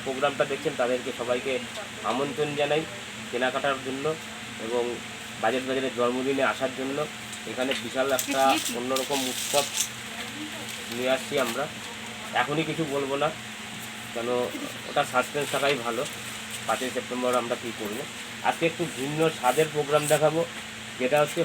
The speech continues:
হোম ফার্নিশিং। আর সেখানে দাঁড়িয়ে আমরা প্রথম দেখাচ্ছি কিন্তু পর্দা, কার্টেন্স দেখাচ্ছি। দেখুন, আমাদের কাছে কার্টেন্সের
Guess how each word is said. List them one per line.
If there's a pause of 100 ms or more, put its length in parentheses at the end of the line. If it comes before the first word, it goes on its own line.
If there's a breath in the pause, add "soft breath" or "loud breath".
হোম
ফার্নিশিং। (560)
আর (120)
সেখানে
দাঁড়িয়ে
আমরা
প্রথম
দেখাচ্ছি
কিন্তু (180)
পর্দা, (960)
কার্টেন্স
দেখাচ্ছি। (640)
দেখুন, (340)
আমাদের
কাছে (140)
কার্টেন্সের